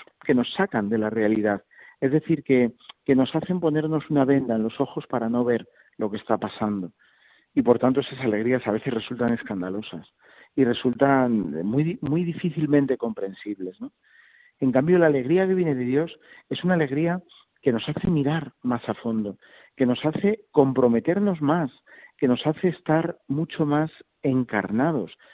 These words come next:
en nuestra realidad, en nuestro momento, en nuestro mundo y con nuestros hermanos. ¿Vivimos de verdad la alegría del Señor?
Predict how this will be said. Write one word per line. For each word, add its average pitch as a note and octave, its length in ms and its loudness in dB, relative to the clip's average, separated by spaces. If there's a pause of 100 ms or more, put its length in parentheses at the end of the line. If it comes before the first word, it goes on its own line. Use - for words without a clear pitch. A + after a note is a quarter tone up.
(160)
en A#2+ 160 2
nuestra A#2 320 0
realidad, A2 480 2
en C3 160 2
nuestro A#2 300 -2
momento, C3 480 -2
en B2+ 100 0
nuestro A#2+ 300 -6
mundo D#3 400 0 (240)
y B2+ 100 2
con A2 180 2
nuestros G#2 380 -6
hermanos. G2 500 -6 (460)
¿Vivimos C#3+ 520 -2
de D3 80 2
verdad A2+ 380 0 (120)
la B2 160 4
alegría G#2+ 580 0
del F#2+ 200 -4 (100)
Señor? G#2+ 280 -10